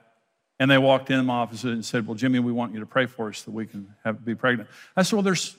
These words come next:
I talked to your doctor in the elevator at the hospital the other day, and they said, "Oh, really?" And I said, "Yeah." He said, "There's nothing wrong." They said, "Yeah, that's what they, that's what they, he says to us." And I said, "Well, I want y'all to tell me what's wrong."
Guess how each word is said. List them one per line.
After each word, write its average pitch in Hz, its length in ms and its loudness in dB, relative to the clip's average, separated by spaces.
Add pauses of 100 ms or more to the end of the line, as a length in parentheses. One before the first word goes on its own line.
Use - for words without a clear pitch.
I 151 60 2
talked 202 260 2
to - 40 -20
your 135 100 0
doctor 139 360 -2
in 120 100 -4
the 120 60 -4
elevator 120 420 -2 (100)
at - 80 -20
the 123 40 -2
hospital 131 300 -2
the 107 100 -4
other 107 120 -6
day, 110 100 -4
and 139 80 -2
they 135 60 -2
said, 226 140 -2
"Oh, - 20 0
really?" 247 260 -2
And 113 80 -8
I 110 60 -10
said, - 160 -10
"Yeah." 160 120 -2
He 196 80 2
said, 170 180 -2
"There's 156 280 -6
nothing 143 220 -6
wrong." 170 240 -10 (320)
They 113 80 -2
said, 120 140 0
"Yeah, 156 120 6
that's 196 140 -2
what 143 140 -4
they, 143 200 -2 (800)
that's 120 100 -4
what 151 120 2
they, 120 180 -2
he 127 120 0
says 123 280 0
to - 100 -6
us." - 300 -10
And 131 60 -4
I - 20 -2
said, 131 180 -8
"Well, 143 300 -6
I - 20 -4
want 220 180 -2
y'all 160 140 -2
to 143 80 -10
tell 170 80 -4
me 160 80 -4
what's 151 220 -10
wrong." 196 180 -10